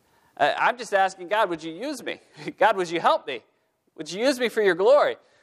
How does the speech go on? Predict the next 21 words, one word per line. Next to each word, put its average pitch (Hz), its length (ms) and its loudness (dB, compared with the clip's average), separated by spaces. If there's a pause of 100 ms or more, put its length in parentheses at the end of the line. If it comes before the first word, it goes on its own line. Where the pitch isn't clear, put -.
(260)
In 240 160 4
the 214 160 -4
end, 247 360 2 (180)
Jesus 220 480 -4
wins. 214 480 0
We 214 180 -8
know 254 540 2
the 208 160 -10
end 214 320 -2
from 202 260 -10
the 190 80 -8
beginning. 202 480 -4 (1600)
It's - 120 -20
not 170 180 2
as 143 80 -10
though 151 160 2
somehow 156 400 0
we, 135 280 -4
we 143 180 -8
have 143 220 0
to 113 220 -6